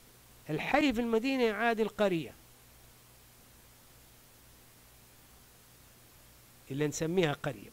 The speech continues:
بس القرية اللي في الكتاب هي الأم اللي في الكتاب، في القرآن الكريم. القرية هي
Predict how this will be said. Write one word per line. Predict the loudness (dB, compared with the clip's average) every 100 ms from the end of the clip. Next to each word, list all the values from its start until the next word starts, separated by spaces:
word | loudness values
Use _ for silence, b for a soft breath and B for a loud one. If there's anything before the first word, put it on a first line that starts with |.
| -16
بس | -14
القرية | -10 -2 0 0
اللي | 0 -4
في |
الكتاب | -6 -8 -8 -4 -6 -8 -16 -20 -20 -20 -20 -20 -20 -20 -20 -20 -20 -20 -20 -20 -20 -20 -8
هي | 0 2
الأم | 2 -2 -6 -8 -20 -20 -20 -20 -20 -20 -20 -20 -20 -20 -20 -20 -14
اللي | -12
في | -10 -10 -10 -12 -20 -20 -20 -20 -18
الكتاب، | -16 -14
في | -14
القرآن | -8 -6 -6 -6
الكريم. | -8 -12 -18 -20 -20 -20 -20 -20 -20 -20 -20 -20 -20 -20 -20 -20 -20 -20 -20 -20 -20 -20 -20 -16
القرية | -16 -4 -2 -2 -4 -8 -10 -20 -20 -20 -20 -20 -20 -20 -10
هي | -2 0 0 -2